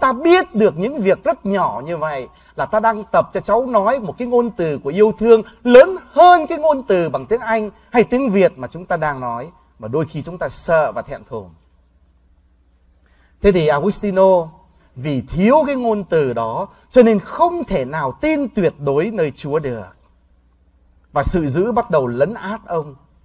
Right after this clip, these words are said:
Và chính những cái lúc đó làm cho ông đau khổ. Ông còn nhớ khi mà, ngay cả khi mà mẹ mình đã chinh phục được mình, mà mẹ mình chinh phục được cả cái người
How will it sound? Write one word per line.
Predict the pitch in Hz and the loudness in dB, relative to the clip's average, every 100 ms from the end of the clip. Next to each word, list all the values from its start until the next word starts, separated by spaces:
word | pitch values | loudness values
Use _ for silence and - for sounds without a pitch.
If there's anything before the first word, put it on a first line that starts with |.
| _ _ _ _ _ _ _ _ _ _ _ _ _ _ _ _ _ - | _ _ _ _ _ _ _ _ _ _ _ _ _ _ _ _ _ 2
Và | 220 | 4
chính | 240 302 | 4 2
những | 359 | 2
cái | 359 | 4
lúc | 359 320 | 2 6
đó | 277 294 | 8 8
làm | 330 214 190 | 8 4 4
cho | 262 | 4
ông | 269 | 4
đau | 277 285 | 6 6
khổ. | 262 202 143 139 - | 6 2 2 0 2
Ông | - 233 | 2 4
còn | 180 165 | 2 4
nhớ | 180 294 349 | 8 8 6
khi | - 302 285 262 | 0 2 2 0
mà, | 226 165 | -2 -4
ngay | 156 277 320 | 0 2 2
cả | 208 147 | 0 -4
khi | 143 240 247 233 - _ _ _ _ _ _ _ | -4 -4 -2 -2 -8 _ _ _ _ _ _ _
mà | 170 180 | 0 0
mẹ | 160 175 185 170 | 2 2 2 -2
mình | 165 156 143 | -2 -2 0
đã | 214 | 0
chinh | 330 294 233 | 2 0 4
phục | 233 180 | 2 4
được | 165 156 | 0 2
mình, | 165 147 117 110 _ _ _ _ _ _ 160 | 0 -2 -4 -16 _ _ _ _ _ _ 2
mà | 202 | 4
mẹ | 208 226 220 | 8 6 6
mình | 202 190 | 0 0
chinh | 311 294 | -2 -2
phục | 254 233 165 | 4 4 4
được | 190 208 202 - | 4 6 6 4
cả | - 165 151 151 | -4 -4 -4 -4
cái | 285 | -4
người | 240 196 | 2 2